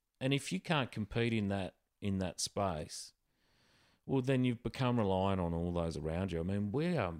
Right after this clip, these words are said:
doing, we are doing so little manufacturing here, little bits of engineering. I'm sure there's stuff going on that I don't know about, but none of it's grand scale that's gonna save us.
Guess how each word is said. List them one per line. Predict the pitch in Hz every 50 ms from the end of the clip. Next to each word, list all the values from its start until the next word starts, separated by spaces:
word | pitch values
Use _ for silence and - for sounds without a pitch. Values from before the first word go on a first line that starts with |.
| - - - -
doing, | - 98 98 95 87 85 80 - - _ _ _ _ - -
we | 117 120 127 120
are | 107
doing | 92 - 90 92 92 95 98
so | - - - - 98 95 95 98
little | 101 104 101 95 90
manufacturing | 87 87 85 87 87 85 - - 87 90 - - 92 92 87
here, | 92 95 98 101 117 - - - - _ _ _ _ _ -
little | 135 127 113
bits | 110 117 - -
of | 95 107
engineering. | 104 104 98 95 98 95 98 98 98 101 98 95 95 - _ _ _ _ _ _ _ -
I'm | 113
sure | 113 - 151 123
there's | 95 87 -
stuff | - - 87 85 - -
going | 92 87 87 85 87
on | 87 85 82
that | 78 80
I | 85 87
don't | 85 78 78 82
know | 85 87 92 98
about, | 95 87 71 71 69 - - _ _ _ _ _ _ -
but | - -
none | 120 135 147 143
of | 117
it's | 117 -
grand | - 101 98 92 87 85
scale | - - - 92 92 92 90 85
that's | 82 - -
gonna | - 76 73 -
save | - - 87 85 87 92 - 64
us. | 78 - - - - -